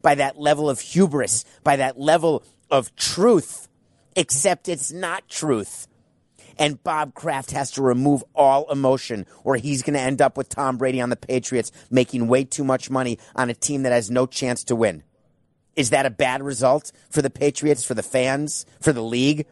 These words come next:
I'm not gonna opine on that right now. I think it doesn't matter where Tom Brady goes. Wherever he goes, it'll be a big story, and there will not be a lot of wins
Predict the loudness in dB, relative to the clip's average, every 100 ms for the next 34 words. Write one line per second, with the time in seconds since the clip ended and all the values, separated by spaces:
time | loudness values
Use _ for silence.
0 | _ _ _ _ _ -2 0 -2 0 0
1 | 0 -2 -2 -2 -2 -6 -2 -2 -2 -2
2 | -4 -6 _ _ _ _ _ _ _ _
3 | _ _ _ 2 2 2 -6 -2 -2 0
4 | 0 0 2 0 -2 -2 -4 -2 -4 -2
5 | 0 2 0 -8 -2 2 4 4 4 2
6 | 4 4 4 0 -2 -2 0 -2 2 0
7 | 2 0 4 4 4 -2 -6 _ _ 0
8 | 2 4 4 4 2 2 0 2 4 4
9 | 2 0 0 0 0 -4 -4 -4